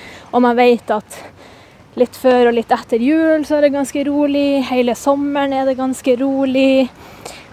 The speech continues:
Og jeg fikk et oppdrag i to tusen og femten der jeg jobbet,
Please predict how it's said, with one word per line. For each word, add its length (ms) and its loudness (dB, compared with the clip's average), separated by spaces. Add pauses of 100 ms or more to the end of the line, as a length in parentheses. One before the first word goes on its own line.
(120)
Og 520 -4
jeg 100 -8
fikk 160 0
et 160 2
oppdrag 460 0 (100)
i 40 2
to 180 0
tusen 300 -4
og 80 -6
femten 500 -2
der 160 2
jeg 300 0 (1040)
jobbet, 420 2